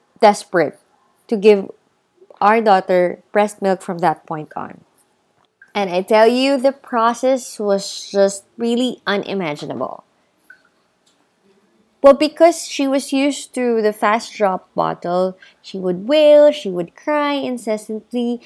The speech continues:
as if she was begging for the bottle instead of my breast milk. And I would try to resist, I would try to calm her down, but after a couple of minutes, yeah, she would,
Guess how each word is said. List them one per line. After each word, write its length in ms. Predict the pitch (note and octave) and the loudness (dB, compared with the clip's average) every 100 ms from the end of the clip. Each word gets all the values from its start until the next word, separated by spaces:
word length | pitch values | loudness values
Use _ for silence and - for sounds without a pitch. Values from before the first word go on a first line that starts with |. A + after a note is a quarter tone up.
| - _ | -18 _
as 140 | G#3+ G3 | -10 -4
if 120 | A#3+ | -4
she 140 | - | -2
was 160 | A3+ A3 | -4 -4
begging 460 | - G3 G3 G#3+ G3+ | -4 -4 -2 -6 -6
for 380 | - F#3 F3 | -4 -2 -2
the 120 | F3 F3+ | -2 -4
bottle 460 | F#3 F#3+ F3+ F#3 | -4 -4 -2 -4
instead 460 | F3 D#3+ - E3+ E3 | -4 -12 -10 -6 -6
of 180 | D#3+ D#3+ | -8 -10
my 460 | D#3 D3 D3 D#3 D3+ _ _ _ _ _ _ _ _ _ - | -10 -10 -10 -12 -16 _ _ _ _ _ _ _ _ _ -6
breast 260 | D4+ D#4+ | -6 -4
milk. 340 | - - _ _ _ _ - - - | -12 -14 _ _ _ _ -20 -20 -8
And 420 | C#4 C4 C4+ B3+ - - _ - | -2 0 0 -2 -8 -18 _ -6
I 100 | B3 | 0
would 160 | C4 B3 | 2 2
try 220 | B3+ C4 | 0 0
to 120 | C4+ | -2
resist, 640 | A#3+ G#3+ G#3 C4 E4 F#4 | -2 -2 0 0 0 0
I 120 | C4 A3+ | -2 -2
would 180 | A3 | -2
try 380 | G#3 G3+ G3 G3+ G3+ | -2 -4 0 -2 -2
to 800 | G#3 G3+ G3 F#3+ F#3 F3+ F3 E3+ _ _ | -4 -2 -2 -2 -4 -6 -6 -10 _ _
calm 260 | - G3+ G3+ | -8 -4 -4
her 220 | A#3+ A#3+ | -4 -4
down, 480 | G#3+ G#3 G#3+ A3 A3+ | -2 -2 -2 -4 -4
but 140 | F#3 - | -6 -6
after 400 | F#3 F3 A3+ A3+ _ _ | -8 -8 -10 -10 _ _
a 60 | _ | _
couple 200 | G#3 A3 | -6 -6
of 140 | G#3 | -4
minutes, 460 | A3+ A#3 A#3 A3+ - | -4 -4 -4 -6 -4
yeah, 180 | C4 D4 | 0 0
she 180 | D4+ | 0
would, 280 | G#3+ G3 F#3 | -4 -4 -6